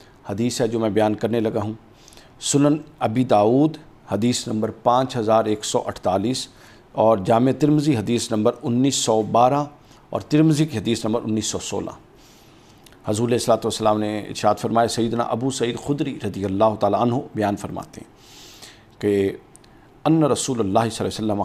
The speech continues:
क़ाल, ला यकूनु लि अहदिन सलासु बनातिन औ सलासु अख़वातिन। हजूर ने फरमाया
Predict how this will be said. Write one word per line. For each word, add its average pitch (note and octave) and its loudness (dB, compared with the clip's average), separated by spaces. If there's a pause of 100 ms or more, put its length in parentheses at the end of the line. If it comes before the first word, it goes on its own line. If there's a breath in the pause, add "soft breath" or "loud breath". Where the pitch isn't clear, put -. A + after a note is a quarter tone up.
(120)
क़ाल, A#2 4
ला C3+ 2
यकूनु C3 0
लि A2 0
अहदिन C#3 0
सलासु C3+ -2 (300 loud breath)
बनातिन G#2 0 (160)
औ F#3 2
सलासु B2 2 (180)
अख़वातिन। D3+ 2 (1900 loud breath)
हजूर G#2 0
ने B2+ 2
फरमाया B2+ 2